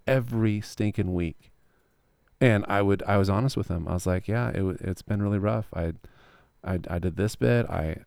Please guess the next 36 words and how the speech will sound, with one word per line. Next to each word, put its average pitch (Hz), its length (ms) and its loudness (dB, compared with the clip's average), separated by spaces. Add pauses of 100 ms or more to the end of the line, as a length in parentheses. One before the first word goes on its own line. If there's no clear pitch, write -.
(180)
I, 80 360 0
you 98 80 -2
know, 87 100 -2
I'm, 87 220 -4
I 90 120 -4
was 82 160 -2
in 82 160 -2
coaching 107 480 0
at - 80 -4
the - 80 -4
time 104 420 -4
also, 101 560 0 (680)
and 92 420 0
I 95 160 2
felt 92 380 0
their 87 460 0
care 95 440 0
and 85 200 -2
their 82 320 0
pr-, - 160 -18 (320)
prayers 92 600 -2
and 92 200 -4
their 87 140 -2
things, 90 380 -4
and 87 100 -4
I, 85 220 -4
I - 60 -4
really 90 300 0 (600)
attribute 98 460 -4
how 92 360 -4 (220)
I 101 100 -4
got 92 240 -2
through 110 200 2
that 87 360 -4
to 87 380 -4 (840)
them 95 600 -2